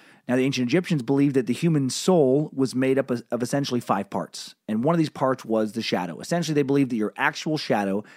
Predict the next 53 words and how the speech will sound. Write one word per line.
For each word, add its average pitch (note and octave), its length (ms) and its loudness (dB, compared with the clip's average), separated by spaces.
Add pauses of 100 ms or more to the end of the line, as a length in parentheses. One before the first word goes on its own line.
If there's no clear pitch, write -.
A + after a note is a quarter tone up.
(120)
contained C3 480 -2
a A#2+ 60 0
little B2 200 0
piece - 460 -2 (160)
of C3+ 160 2
your B2+ 80 0
total B2+ 460 2
soul. F2+ 400 -2 (520)
Like, F#2+ 80 -8
a G2+ 40 -4
little G#2+ 100 -2
portion E3 420 0
of D3 60 0
your D3+ 100 2
soul C3 300 2
exists B2 300 -2
in A#2+ 60 -2
the A#2+ 40 -4
shadow, G2+ 340 -4 (320)
and, A#2+ 160 -4
and, B2 140 -2
and A#2+ 160 -2
the A#2 60 0
shadow C#3 340 0
wasn't B2+ 320 -2
tied B2+ 280 0
to A#2 40 -6
your B2 100 0
body G#2 360 0
in B2 220 0
death. - 380 -4 (380)
And G#2 120 -2
it G#2+ 80 -2
could A2 120 -4
leave, C#3+ 300 4
it G2 40 -2
could A2 140 -4
wander. C3 520 0 (260)
In G2 120 -4
some C3+ 220 0
Egyptian A2+ 380 0
tombs, F3 480 2
there's B2+ 300 -2
actually C3+ 240 0
a A#2+ 40 0
special C3+ 300 0
box A#2+ 280 0
believed B2 400 0
to A2+ 80 -6
store, D3+ 600 0
uh, F2+ 80 -6
one's F2+ 280 -4
shadow. D#2+ 400 -6